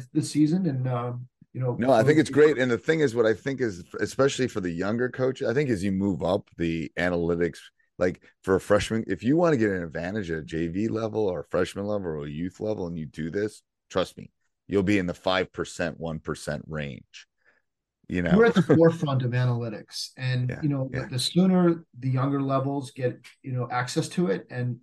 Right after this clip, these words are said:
Speaker 1: comfortable with it, the better off they'll be because it's not going anywhere.
Speaker 2: No,
Speaker 1: And high school
Speaker 2: no.
Speaker 1: coaches, you know, we,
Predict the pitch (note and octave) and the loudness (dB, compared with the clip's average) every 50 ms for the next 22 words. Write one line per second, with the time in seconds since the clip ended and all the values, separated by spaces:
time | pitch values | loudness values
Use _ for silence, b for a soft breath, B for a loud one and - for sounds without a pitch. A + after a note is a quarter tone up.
0 | _ _ - - D3 D3 - - D#3+ C3+ E3 E3 E3+ F3+ F3+ F#3+ F3 E3 - - | _ _ -10 -6 -4 -4 -2 -2 0 4 6 6 6 6 4 0 -4 -4 -6 -8
1 | A#2 A#2+ - - C3 B2+ B2+ B2 B2 A#2+ A#2+ A#2 - - - A#2 A2 F#2+ - C#3 | -10 -10 -6 -2 0 2 4 4 4 4 4 0 -2 -4 -6 -4 -4 -2 0 0
2 | C#3 B2 G#2 A2 - - - A#2+ A2+ A2 - - _ - A#2 B2 - D#3 D#3 D#3 | 0 0 0 -4 -4 -2 0 0 0 0 -2 -8 _ -8 -8 -4 0 0 0 2
3 | D3+ D3+ C#3+ C#3+ C3+ C3 A#2 G#2 E2+ - - - - - _ _ _ - E2+ F#2+ | 2 2 0 2 0 0 -2 -4 -6 -8 -14 -14 -16 -18 _ _ _ -6 -2 -2
4 | F#2 D2+ - - _ _ _ _ - - F2+ G2 - - D3+ E3 - E2+ - - | 0 -2 -2 -8 _ _ _ _ -8 -2 2 4 6 8 8 6 6 4 2 0
5 | - C3 F3+ F3+ F3 - F#3+ F#3 F#3 F3+ E3 - - - - E3 D3+ D3 C#3 C#3 | 2 2 2 2 2 2 2 2 2 2 0 -2 -6 -4 -2 0 0 0 0 0
6 | C3+ B2+ B2+ C3 - B2+ B2+ C#3+ D3 D3 | -2 -4 -8 -10 -10 -6 -2 0 0 0